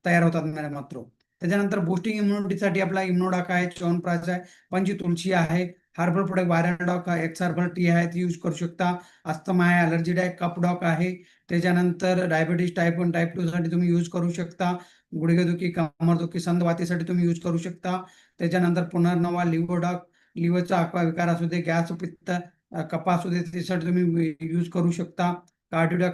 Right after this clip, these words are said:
हार्ट संबंधित अर्जुन एक्स्ट्रॅक्ट वगैरे तुम्ही यूज करू शकता. स्टोन, मूतखडा याच्यावरती तुम्ही यूज करू शकता. त्याच्यानंतर शॉर्ट मोर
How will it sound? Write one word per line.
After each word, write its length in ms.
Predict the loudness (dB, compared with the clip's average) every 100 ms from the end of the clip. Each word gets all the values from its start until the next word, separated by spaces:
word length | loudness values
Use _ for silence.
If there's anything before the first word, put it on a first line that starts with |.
| 0
हार्ट 200 | -2 -2
संबंधित 540 | -2 0 0 0 -2
अर्जुन 300 | -4 -2 -2
एक्स्ट्रॅक्ट 640 | -2 -2 -6 -8 _ _ -6
वगैरे 200 | -4 -4 -8 _ _
तुम्ही 160 | 2 2
यूज 220 | 2 -2
करू 180 | -2 -2
शकता. 300 | -2 -4 -6
स्टोन, 320 | -2 -2 -2 -4 -16 _ -2
मूतखडा 340 | -2 0 2
याच्यावरती 380 | 2 2 0 0
तुम्ही 160 | 2 4
यूज 180 | 2
करू 180 | 2 -2
शकता. 500 | -2 -4 -4 -4 -4 -10 _ _
त्याच्यानंतर 540 | -2 2 2 0 -2 -4 -6 _
शॉर्ट 460 | -6 0 0 0 0
मोर 240 | 2 2